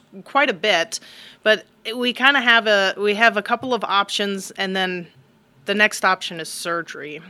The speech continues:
And so orthobiologics, we're hoping, is gonna complement that, and that it's gonna give us some additional non-surgical options,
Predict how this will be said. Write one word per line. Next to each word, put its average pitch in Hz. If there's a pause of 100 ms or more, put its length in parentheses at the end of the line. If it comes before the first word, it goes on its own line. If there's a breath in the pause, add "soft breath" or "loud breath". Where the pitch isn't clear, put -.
(160)
And 190
so 196
orthobiologics, 196
we're 185
hoping, 214
is 175
gonna 170
complement 185
that, 165 (300 loud breath)
and 202
that 214
it's 208
gonna 247
give 208
us 202
some 180
additional 170
non-surgical 160
options, 269